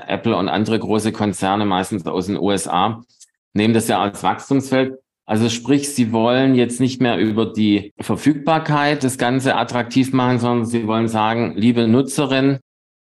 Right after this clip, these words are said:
das und das könnte dir, äh, in deinem Alltag helfen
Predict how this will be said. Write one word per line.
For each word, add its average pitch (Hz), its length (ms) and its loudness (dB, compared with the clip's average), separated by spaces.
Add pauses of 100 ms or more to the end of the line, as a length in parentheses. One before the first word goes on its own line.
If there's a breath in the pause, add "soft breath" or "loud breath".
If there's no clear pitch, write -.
(240)
das 120 200 0
und 127 160 4
das 120 180 0
könnte 120 340 0
dir, 110 840 2
äh, - 60 -6
in 101 80 0
deinem 98 220 0
Alltag 92 540 -2
helfen 156 640 0